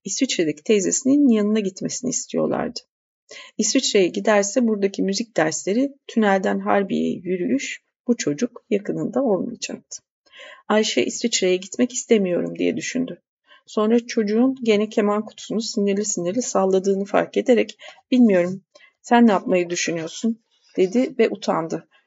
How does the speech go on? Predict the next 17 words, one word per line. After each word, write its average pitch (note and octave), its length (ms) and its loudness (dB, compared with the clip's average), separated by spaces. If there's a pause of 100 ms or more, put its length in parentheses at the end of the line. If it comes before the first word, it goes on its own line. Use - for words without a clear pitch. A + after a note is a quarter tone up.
Çünkü G#3 320 0
Cezmi G3+ 540 2
bir A#3 140 -2
kere D#3+ 320 2
aralarındaki F3+ 720 0
derin A3 340 4
ayrılıkları E3 680 0
vurgulamak F#3 580 -2
için - 340 -4 (300)
kendisine G3 560 2
ve A#3 100 0
kendi G#3 340 0
çevresindeki F3+ 600 -4
insanların F3 600 -4
böyle F#3+ 240 2
soruları D#3+ 480 -4
yalnızca G3 720 -2